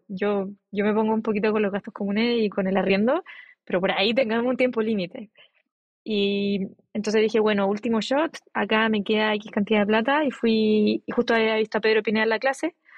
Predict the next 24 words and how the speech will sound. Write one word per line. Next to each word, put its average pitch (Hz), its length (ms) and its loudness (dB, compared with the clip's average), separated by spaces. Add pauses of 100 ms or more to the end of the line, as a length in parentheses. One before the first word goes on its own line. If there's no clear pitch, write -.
(420)
y 208 100 2
había 220 280 4
hablado 214 260 0
Agustín 220 300 -4
Foyaraki 214 400 -2
también 214 300 -2
de 220 100 -2
que 196 100 -2
tenía 196 220 0
una 202 100 2
empresa 220 440 2
de 202 100 0
software, 202 680 0
que 196 440 -2 (500)
el 208 120 2
objetivo 226 420 2
era 226 480 0
entrenar 208 420 -2
fundadores, - 420 -2 (480)
pero 330 260 2
que 294 80 0
había 277 180 2
que 277 80 0
postular 233 500 -4